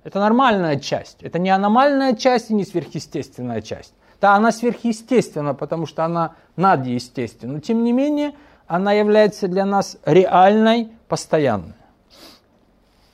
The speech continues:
Поэтому преимущество первое. Говоря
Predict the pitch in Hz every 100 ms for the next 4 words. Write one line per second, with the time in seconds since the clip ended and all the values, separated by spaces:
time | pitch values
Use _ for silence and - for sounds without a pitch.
0 | _ _ _ - - - 196 214 233 247
1 | 247 269 - 220 240 226 190 131 95 90
2 | - _ _ _ _ _ _ _ _ _
3 | _ _ _ _ _ _ _ _ _ _
4 | - 147 240 269 262 220 202 208